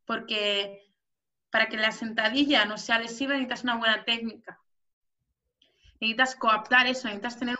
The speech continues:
un core duro. Necesitas, eh, hacer una faja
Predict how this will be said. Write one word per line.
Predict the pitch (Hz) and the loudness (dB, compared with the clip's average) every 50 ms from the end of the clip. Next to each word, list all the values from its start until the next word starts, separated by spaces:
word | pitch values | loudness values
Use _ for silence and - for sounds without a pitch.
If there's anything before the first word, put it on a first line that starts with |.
| - - | -6 -12
un | 247 | -4
core | - 247 247 262 262 220 190 | -4 -2 0 2 0 0 0
duro. | 196 202 202 190 185 180 - - _ _ _ _ - _ _ _ _ _ _ _ _ _ | -2 -4 -6 -6 -8 -8 -12 -18 _ _ _ _ -20 _ _ _ _ _ _ _ _ _
Necesitas, | - 226 240 233 - - - - _ | 0 0 0 0 -4 -10 -18 -12 _
eh, | 233 226 226 214 214 214 208 - - - | -6 -4 -4 -2 -2 -2 -4 -4 -6 -8
hacer | 214 180 - 247 247 | -10 -6 -4 -2 2
una | 262 262 254 240 | 4 4 4 4
faja | 240 - 254 269 285 - - 269 277 311 381 - - - | 4 6 6 6 6 6 6 6 6 6 6 4 -2 -10